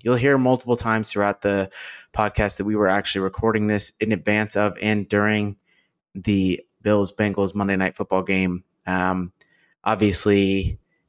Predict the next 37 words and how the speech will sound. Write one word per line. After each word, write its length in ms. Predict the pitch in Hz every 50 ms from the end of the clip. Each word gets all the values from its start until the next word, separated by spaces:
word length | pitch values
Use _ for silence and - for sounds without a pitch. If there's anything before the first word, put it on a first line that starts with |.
| _ _
the 560 | 95 90 104 104 101 98 98 98 98 98 -
importance 460 | - 104 104 - 139 131 123 113 - 113
of 60 | 98
that 200 | 110 104 98 90
game, 460 | 104 104 101 98 98 95 95 92 92 - _ _ _ - _
um, 420 | - 98 95 95 92 92 90 90 90
has, 500 | 87 92 95 92 90 85 - - - - - _ _ _ _ _ _ _ _ _ _ _ _ _ _
has 180 | - 92 85
completely 580 | - - 101 95 82 - 110 104 - 87 98 92
changed, 680 | - - 107 101 95 95 95 95 92 92 - - - -
um, 280 | - 95 95 95 95 95
and 120 | 92 92
doesn't 300 | 92 117 117 107 110 95
really 200 | - 104 101 98
matter 200 | 98 101 98 98
about 240 | 98 95 98 92 -
football 220 | - 95 - 98
on 80 | 95 90
the 80 | 95 92
field 240 | - 98 95 92
at 80 | 92 92
all 180 | 92 95 95 92
anymore. 640 | 92 92 92 95 95 98 98 95 95 101 107 - _
Um, 480 | 95 95 95 95 95 95 92 92 90 -
if 340 | _ _ _ _ _ _ -
you 80 | 113 107
didn't 200 | 117 113 110 107
watch, 540 | 107 104 104 101 101 - - - - - _ _ _ _ _ _ _ _ -
uh, 140 | 92 90 92
Buffalo 340 | - 98 101 - - 101 92
Bills, 500 | 87 104 104 101 98 95 90 - - - _ _ _ _ -
Damar 320 | - 104 104 104 101 95
Hamlin 400 | 113 123 98 95 98 98 95 95
collapsed 600 | 92 - - 98 98 98 95 - - - - - - - _ _
on 200 | - 107 107 104
the 60 | 101
field, 480 | - - - 104 104 101 98 92 -